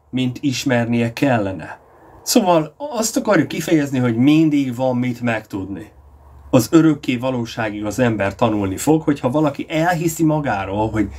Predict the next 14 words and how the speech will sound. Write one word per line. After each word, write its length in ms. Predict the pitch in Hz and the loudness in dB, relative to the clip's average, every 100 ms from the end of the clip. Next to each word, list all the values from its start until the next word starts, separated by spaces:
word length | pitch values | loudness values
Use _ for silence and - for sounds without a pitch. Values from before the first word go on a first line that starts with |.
| - - | -14 -2
én 220 | 143 135 | 2 2
ezt 180 | 120 - | 0 -2
felfogtam, 600 | 113 110 107 104 - 104 | 0 0 -2 -6 -2 0
megtudtam, 500 | 98 98 - 98 98 | 0 -4 -6 -6 -2
megismertem, 760 | 98 95 95 98 92 95 95 95 - - - - - - - | 0 0 0 -2 -2 0 -2 -4 -12 -18 -18 -20 -20 -18 0
tisztában 640 | 135 120 - 107 104 101 | 0 0 0 0 0 -4
vagyok 300 | 98 98 95 | -4 -6 -4
ezzel, 520 | 98 90 98 98 101 - - - - | -6 -4 0 0 -2 -10 -20 -20 -4
akkor 580 | 117 110 - 107 104 98 - _ - | 0 0 0 0 0 -2 -10 _ -4
még 240 | 110 101 | -2 2
nem 240 | 120 120 110 | 2 2 0
tud 200 | 113 101 | -6 -6
semmit, 680 | - 123 107 101 98 - - - - - - - - - | -2 -2 -2 -4 -8 -12 -20 -20 -20 -20 -20 -20 -20 -8
és 360 | - 101 98 | 0 2 2